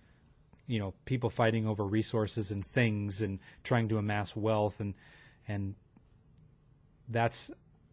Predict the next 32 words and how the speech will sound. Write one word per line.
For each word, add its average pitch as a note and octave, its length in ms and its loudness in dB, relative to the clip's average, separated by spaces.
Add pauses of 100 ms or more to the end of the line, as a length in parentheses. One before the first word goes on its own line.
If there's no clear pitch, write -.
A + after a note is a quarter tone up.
(380)
I'm A#2+ 160 4
hoping C3 360 6
that A#2+ 140 4
we A2+ 100 4
finally A#2 440 4
have G#2 320 -2 (280)
found A#2 240 2
a A2 40 4
way A2+ 180 6
that G#2+ 200 0 (200)
maybe A2+ 260 0
we'll A2 180 2
go G#2 140 0
beyond G2 380 -4
that F2+ 200 -10 (160)
and G2+ 200 -4
really, G#2+ 400 2 (480)
really C#3 580 8 (560)
just - 280 -4 (600)
get C3+ 160 6
into A#2 460 4
the, G#2 120 -4 (240)
the, G#2 160 2 (180)
the G2 340 -4
meat C#3+ 140 2
and B2+ 80 -4
potatoes A#2 420 0
of, F#2+ 160 -4
like, G2+ 240 -2
why A#2 220 4
we're A#2 120 6
actually G#2 440 -2